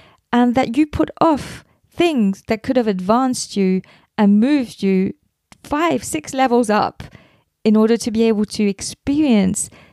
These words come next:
things that you really wanted to experience, but you chose comfort.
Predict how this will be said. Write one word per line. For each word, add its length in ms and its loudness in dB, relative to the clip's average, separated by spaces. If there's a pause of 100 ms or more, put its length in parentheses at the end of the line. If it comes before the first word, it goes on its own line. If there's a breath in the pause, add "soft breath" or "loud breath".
things 420 0
that 380 0 (120)
you 300 0
really 320 0
wanted 460 -2
to 100 -6
experience, 880 -6 (380 soft breath)
but 160 -2
you 120 2
chose 520 2 (180)
comfort. 640 -2